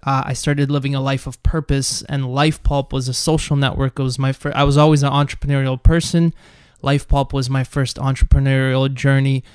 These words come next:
where, uh, the, the goal was to help other people. And it was just a social network where people paid forward things that motivated or inspired them.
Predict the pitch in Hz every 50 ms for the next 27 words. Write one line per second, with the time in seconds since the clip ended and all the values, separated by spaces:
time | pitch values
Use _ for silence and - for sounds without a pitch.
0 | _ _ _ _ - - 135 139 135 131 127 - _ - - 139 131 131 127 127
1 | - - 143 135 139 139 135 135 - 139 131 139 135 135 143 143 143 143 139 135
2 | 127 - - 143 120 117 131 135 131 - - 131 127 131 127 - - 135 127 -
3 | - 127 127 131 131 135 139 135 123 - 147 135 - - 131 - 156 151 135 -
4 | 156 139 139 143 131 - 143 139 135 - - 139 135 120 - 147 139 - - 135
5 | 135 127 - - - 143 131 - - - 139 135 135 135 139 127 - 139 135 135
6 | 127 131 131 131 135 139 139 135 131 135 135 131 131 135 127 127 131 127 131 131
7 | - - 165 156 165 175 170 165 156 160 160 160